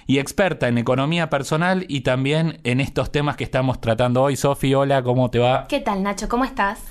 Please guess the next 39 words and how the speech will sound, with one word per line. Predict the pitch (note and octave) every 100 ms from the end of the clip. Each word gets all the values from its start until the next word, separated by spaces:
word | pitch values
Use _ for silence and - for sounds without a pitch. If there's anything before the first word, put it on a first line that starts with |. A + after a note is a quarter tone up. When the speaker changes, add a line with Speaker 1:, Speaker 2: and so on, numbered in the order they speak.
| - - -
Speaker 1:
Bien, | A2 G2 F#2
muy | G2 G2
bien, | F#2 E2+
por | F2+
suerte. | F#2 A2+ F2+ E2+ F#2 F#2 - - - -
Sofi, | G#3+ G#3+ F3+ -
vamos | G#3+ A3
a | E3
empezar | D3 D3 F3 D#3+
contando | D3 C3 D#3 D#3 D3+ C3+ - - - - -
tres | F#3+ F#3
datos | F#3 F3+ F3+
puntuales | C#3+ C#3 E3+ F3+ E3
de | C#3
lo | B2+
que | A#2+
pasa | A2 C#3+ C#3+
en | A#2+
el | A#2+
mundo, | A#2+ G2+ F2+ E2+ - - -
para | B2+ C#3+
darnos | F3+ F#3 E3+
una | D3+
idea | D#3+ F3+
de | D3+
cómo | D#3+ E3+
esto | - C#3+
va | C#3+
cambiando, | C#3+ C3 D3 E3 D#3
aunque | C3+
no | B2+
lo | C3 B2+
veamos | C3 C#3 B2
acá | A2 C#3 B2+
todavía | B2 A#2+ A#2 B2
todos | A#2 A2+
los | G2
días. | F2+ E2 -
Speaker 2:
Dale. | -